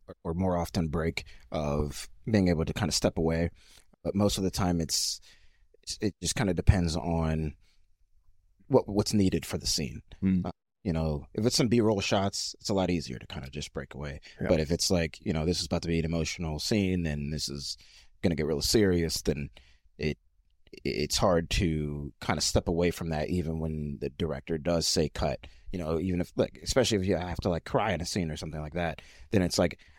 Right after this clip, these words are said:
Speaker 1: you, we can, we can cut, but I need to go be by myself and stay in this energy
Speaker 2: Yeah.
Speaker 1: and stay in this, like, you know, upsetness because I, I can't go back to being Phil right now because it's gonna be hard to switch back into being the character.
Speaker 2: Mm-hmm.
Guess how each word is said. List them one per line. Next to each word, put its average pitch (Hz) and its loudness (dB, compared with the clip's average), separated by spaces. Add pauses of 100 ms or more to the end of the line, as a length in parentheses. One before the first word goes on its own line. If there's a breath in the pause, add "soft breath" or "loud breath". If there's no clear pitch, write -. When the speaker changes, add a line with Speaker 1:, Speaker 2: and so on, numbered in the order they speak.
(460 soft breath)
Speaker 1:
you, 120 0
we 117 0
can, 98 2 (300)
we 135 2
can 131 2
cut, 139 4 (100)
but 87 -2
I 104 -2
need 107 0
to 95 0
go 92 -2
be 95 -2
by 90 -4
myself 87 -2
and 80 -6
stay 95 0
in 85 -2
this 82 -8
energy 85 -6
Speaker 2:
Yeah. 107 2
Speaker 1:
and 92 0
stay 87 2
in 85 0
this, 82 -2
like, 71 -4
you 98 -2
know, 71 -8 (100)
upsetness - -2 (260 soft breath)
because 80 0
I, 87 -2 (140)
I 82 0
can't - 0
go 78 -2
back 76 -6
to - -6
being 78 0
Phil 76 0
right 69 -6
now 80 -2
because 80 -4
it's 80 0
gonna 82 0
be 80 0
hard 80 -2
to 76 -6
switch - -4
back 80 -6
into 82 -2
being 87 -2
the 90 -2
character. 90 -2
Speaker 2:
Mm-hmm. 104 6